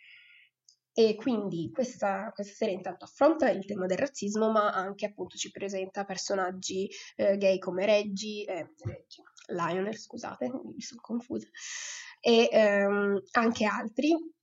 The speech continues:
E quindi, eh, è un consiglio Netflix per quel che riguarda, eh, tutta la situazione attuale di questi giorni. Manca però, secondo me,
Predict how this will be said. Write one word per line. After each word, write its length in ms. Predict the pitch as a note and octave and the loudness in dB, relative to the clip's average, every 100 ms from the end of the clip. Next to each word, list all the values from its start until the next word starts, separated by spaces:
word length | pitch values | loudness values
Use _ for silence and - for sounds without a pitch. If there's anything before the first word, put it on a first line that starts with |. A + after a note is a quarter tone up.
| _ _ | _ _
E 160 | C#4 C#4 | 2 4
quindi, 640 | B3+ G#3 G3 F#3 F#3 F#3 | 0 0 -2 -4 -6 -4
eh, 340 | A3 G#3 G3 | -2 0 0
è 80 | - | 4
un 100 | C#4+ | 4
consiglio 480 | C4 A3 - G#3 G3 | 4 -2 -4 -4 0
Netflix 520 | G#3+ D#4 - F#4 - | 2 0 -2 -4 -2
per 180 | G#3+ G3+ | -2 0
quel 240 | G#3+ G#3+ | 2 2
che 140 | A3 G#3 | 2 0
riguarda, 840 | G3 G3+ F#3+ G#3 G3+ G3 G3+ G3+ | 2 2 0 -2 -4 -2 -2 -6
eh, 280 | - G3+ F#3+ | -10 -14 -14
tutta 240 | - - G3+ | -16 -8 -6
la 60 | |
situazione 560 | F#3+ - F#3+ - G3+ F#3+ | -6 -10 -14 -10 -8 -8
attuale 440 | - - G3 G3 | -10 -10 -8 -6
di 100 | G3 | -8
questi 280 | F#3+ - D#4 | -10 -2 2
giorni. 440 | A#3 F3+ G3+ G#3+ A#3 - - - - | 4 2 0 -2 -4 -8 -20 -8 2
Manca 500 | D4 B3+ G3+ G#3 G#3+ | 4 6 2 0 2
però, 280 | A#3 G3 G3+ | 4 4 4
secondo 400 | - G3+ G3+ A3 | -2 -4 -2 -2
me, 360 | F#3+ F#3 F#3 | -2 -4 -6